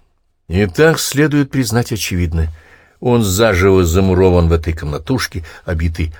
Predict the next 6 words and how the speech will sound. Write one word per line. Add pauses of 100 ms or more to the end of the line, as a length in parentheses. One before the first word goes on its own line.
оранжевым
фетром. (400)
И
никаких
перспектив
впереди.